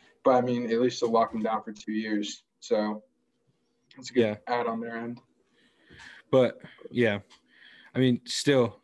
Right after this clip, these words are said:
Speaker 2: the, the fact that he's going to be the, the highest paid player out there is ridiculous.
Speaker 1: Yeah.
Speaker 2: And I mean, I, I, it's just a good job by him and his, his agent. Um,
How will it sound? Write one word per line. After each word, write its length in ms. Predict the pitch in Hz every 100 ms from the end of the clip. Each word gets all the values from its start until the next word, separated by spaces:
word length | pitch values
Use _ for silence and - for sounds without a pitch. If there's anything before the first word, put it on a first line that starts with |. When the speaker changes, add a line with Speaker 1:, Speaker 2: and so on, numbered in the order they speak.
| 117
Speaker 2:
the, 200 | 120 123
the 100 | 120
fact 280 | 117 117 107
that 100 | 110
he's 180 | 113 117
going 160 | 120 117
to 60 |
be 140 | 107 113
the, 300 | 98 107 -
the 100 | 98
highest 440 | 110 104 98 -
paid 320 | - 107 98 90 _ _ _ _ _ _ _ _ _ _ _ -
player 320 | 131 107 101 -
out 220 | 110 107
there 180 | - 107
is 460 | 107 104 - - -
ridiculous. 1000 | 123 127 120 123 113 101 95 110 - - _ _ _ _ _ _ _ _ -
Speaker 1:
Yeah. 160 | 107
Speaker 2:
And 320 | 107 104 104 - _ _ _ _
I 40 | 123
mean, 280 | 123 113 110 _ _ _ -
I, 60 | 131
I, 460 | 123 131 127 131 -
it's 200 | 135 147
just 180 | 143
a 60 | 143
good 420 | 117 127 131 104
job 560 | 107 117 123 117 107 -
by 240 | 107 107
him 400 | 113 110 107 110 -
and 320 | 107 107 101
his, 540 | 107 104 101 - - _
his 200 | 113 101
agent. 680 | 101 110 120 101 104 - - -
Um, 380 | 101 98 101